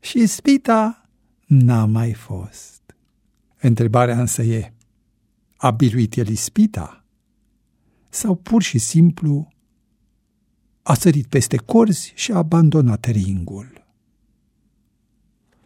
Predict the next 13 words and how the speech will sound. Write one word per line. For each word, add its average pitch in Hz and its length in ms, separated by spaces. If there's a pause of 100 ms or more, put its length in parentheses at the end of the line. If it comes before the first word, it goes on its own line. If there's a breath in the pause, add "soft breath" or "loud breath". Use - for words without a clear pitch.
(880 soft breath)
Biruința 185 600
nu 208 120
constă 175 380
din 123 200
anularea 123 440
ispitelor, 117 1000
fie 139 260
prin 123 240
mutilare, 127 800 (240)
fie - 300
prin 127 300 (120)
chinuri 139 520
compensatoare, 120 1200